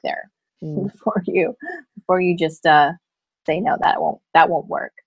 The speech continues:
Speaker 1: There's
Speaker 2: Beautiful.
Speaker 1: some Easter eggs hidden. And then with that, we've got one more question, and I know we gotta wrap it up, so I wanna keep it brief. But this is from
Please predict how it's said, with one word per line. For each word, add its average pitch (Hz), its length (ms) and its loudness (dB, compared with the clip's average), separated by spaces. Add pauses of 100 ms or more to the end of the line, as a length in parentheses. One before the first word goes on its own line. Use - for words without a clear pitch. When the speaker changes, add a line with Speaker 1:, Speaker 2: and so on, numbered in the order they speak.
(260)
Speaker 1:
There's 170 260 -4
Speaker 2:
Beautiful. - 140 -16
Speaker 1:
some 147 140 -8
Easter 156 320 -4
eggs - 280 -6
hidden. 175 420 0
And 190 120 0
then 202 140 4
with 202 180 2
that, 220 280 6 (100)
we've 196 160 -6
got 170 200 -2
one 214 180 -4
more 240 120 -6
question, 180 600 -8
and 170 120 -18
I 175 80 -10
know 180 160 -10
we 175 120 -12
gotta 175 200 -2
wrap 165 260 0
it 170 100 -8
up, - 200 -4
so - 140 -14
I 185 40 -10
wanna 170 240 -10
keep - 240 -14
it - 140 -12 (320)
brief. 175 360 -4 (200)
But 170 220 2
this 185 160 -8
is 190 100 -4 (100)
from 180 140 -2